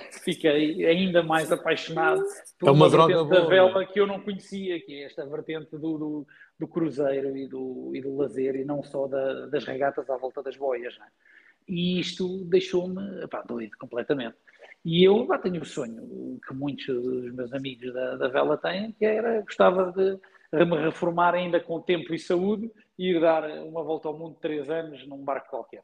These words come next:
Speaker 1: Se me perguntares, acho que há, há mais probabilidades disso não acontecer do que de acontecer. Mas eu vou mantendo a chama aqui na minha nuca um bocadinho acesa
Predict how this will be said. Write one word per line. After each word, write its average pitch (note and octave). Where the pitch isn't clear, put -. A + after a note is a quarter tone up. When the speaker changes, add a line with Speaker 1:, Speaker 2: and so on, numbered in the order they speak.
Speaker 1:
Se -
me C3
perguntares, D3
acho -
que C#3+
há, C#3
há C#3
mais E3
probabilidades C#3+
disso C#3
não D3+
acontecer D3+
do D3
que B2
de B2+
acontecer. B2+
Mas D#3
eu F#3
vou G3
mantendo G3+
a F#3+
chama F#3+
aqui E3+
na D#3
minha D3+
nuca D3+
um D3
bocadinho D#3
acesa E3